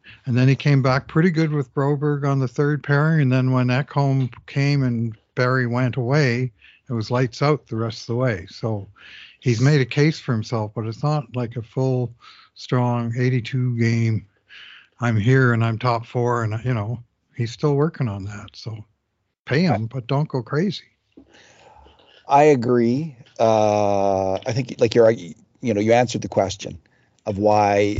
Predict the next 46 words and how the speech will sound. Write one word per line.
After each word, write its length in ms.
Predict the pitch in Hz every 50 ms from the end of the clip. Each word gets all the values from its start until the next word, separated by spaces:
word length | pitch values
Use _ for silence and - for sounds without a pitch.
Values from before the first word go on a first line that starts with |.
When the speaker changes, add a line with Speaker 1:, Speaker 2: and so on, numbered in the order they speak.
| - - -
Speaker 2:
um, 420 | 104 92 90 90 90 92 85 - -
so 140 | - - 135
you're, 280 | 127 131 135 135 127 123
what 240 | 123 123 - - 147
you 160 | 127 135 131
predict 340 | - 127 107 117 107 - -
in 80 | 113
your 100 | 104 101
post 360 | 92 - 113 113 117 110 - -
today 220 | 101 95 95 95
is 120 | 95 90 -
he, 120 | - 110 - -
that 120 | 113 101
he'll 300 | 90 98 107 101 98 98
average, 480 | - 95 92 90 95 95 90 - - - _ -
uh, 180 | 107 - -
three 240 | 104 - - 113 107
point 260 | - - 104 98 95
seven 280 | - - 104 98 98 92
five 280 | 95 - 104 98 92 87
million 280 | 98 95 95 95 95 92
dollars 540 | 95 90 92 98 95 90 87 87 139 139 139
Speaker 1:
Yeah, 80 | 135 - _ _ -
predict 400 | - 202 170 233 240 226 - -
Speaker 2:
a 40 | 165
Speaker 1:
is 140 | 143 113 110
strong, 180 | 120 127 131 127
Speaker 2:
year. 260 | 113 107 101 123 - - 156
Speaker 1:
but 180 | 139 156 147 -
that's 320 | 180 175 185 175 - - 185
a, 180 | 160 139 131 - _
that's 340 | 160 156 147 160 165 160 160
Speaker 2:
Okay. 100 | 143 -
Speaker 1:
a 20 |
ballpark. 580 | 151 143 151 160 156 - - 127 101 101 110 - - - - - - - - - - _ _ _ - -
Speaker 2:
Sure. 220 | - - 101 85
Speaker 1:
It's 80 | - -
a 40 |
ballpark, 600 | 127 - 135 123 113 110 - - 113 101 110 117 - -
but 100 | - 117
Speaker 2:
That's 160 | 131 131 -
your 100 | 143 123
ballpark. 480 | - 113 101 98 - 101 92 - 160 - _ _ _ _ - - _
So 160 | - - - 143
you're, 400 | 143 147 165 175 180 180 175 - _ _ _
and, 200 | 165 147 139 143